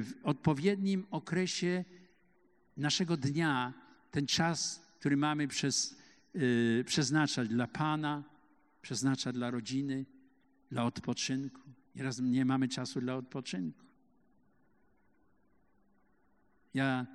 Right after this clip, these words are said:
pamiętam chyba te czasy, kiedy w niedzielę po południu było nabożeństwo, w środę było nabożeństwo i był czas. Pojechałem na zachód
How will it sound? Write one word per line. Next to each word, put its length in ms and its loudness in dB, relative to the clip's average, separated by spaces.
pamiętam 720 -2
chyba 280 -2
te 140 -6
czasy, 440 -4
kiedy 340 -2
w 100 -8
niedzielę 440 6
po 140 2
południu 400 4
było 200 2
nabożeństwo, 1400 2
w 60 -10
środę 400 6
było 240 4
nabożeństwo 1300 2
i 120 2
był 160 2
czas. 720 -6
Pojechałem 460 2
na 160 2
zachód 540 0